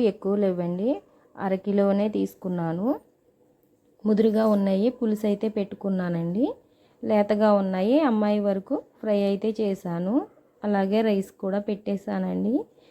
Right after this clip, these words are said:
పిల్లలు వచ్చే టైం అవుతుందని. నేను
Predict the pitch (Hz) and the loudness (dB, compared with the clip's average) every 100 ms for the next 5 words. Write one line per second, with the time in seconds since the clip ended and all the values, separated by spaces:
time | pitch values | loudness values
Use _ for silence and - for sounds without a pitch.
0 | _ - 202 196 208 196 208 202 202 196 | _ -4 0 2 2 0 -2 0 0 0
1 | 190 175 175 190 180 170 180 294 - _ | 0 -2 -4 -4 -2 -2 -2 -2 -4 _
2 | _ _ _ _ _ _ _ 214 208 202 | _ _ _ _ _ _ _ 2 2 4